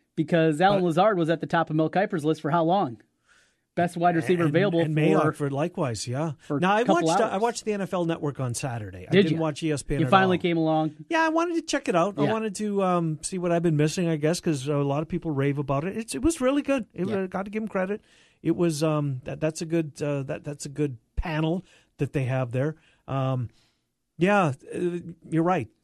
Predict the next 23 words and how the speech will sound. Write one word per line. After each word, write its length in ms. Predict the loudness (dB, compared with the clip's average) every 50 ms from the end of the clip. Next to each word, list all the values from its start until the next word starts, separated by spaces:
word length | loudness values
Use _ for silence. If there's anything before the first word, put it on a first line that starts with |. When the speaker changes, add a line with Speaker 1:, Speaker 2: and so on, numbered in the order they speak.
| -10 -6
Speaker 2:
I 40 |
mean, 360 | -4 -2 -2 -2 -2 -2 -2 -2
Lazard 420 | -2 -2 -2 -2 0 0 0 0
was 140 | 0 0 0
on 160 | 0 0 0
that 180 | 0 -2 -2 -2
<laughs> 20 |
list 320 | -2 -2 -2 -2 -4 -6 -10 _ _ _ _ _ _ _ _ _ -18 -18 _ _ _ _ _ -20 -20 -20 -20 -14 -8
Speaker 1:
for 80 | -6
a 60 | -4 -4
long 160 | -2 -2 -2
Speaker 2:
in 60 | -2
Speaker 1:
time. 140 | -2 -2 2 2
Speaker 2:
perpetuity, 640 | 2 2 0 -2 0 0 0 2 2 2 0 -2
for 120 | -6 -8
crying 300 | -8 -6 -6 -6 -6 -6
out 140 | -6 -4 -2
loud, 80 | 2 4
Speaker 1:
Right, 200 | 6 6 6 4
Speaker 2:
as 120 | 0 -2 -2
we 100 | -2 0
Speaker 1:
yeah. 140 | 0 -2
Speaker 2:
know 160 | -2 -4 -4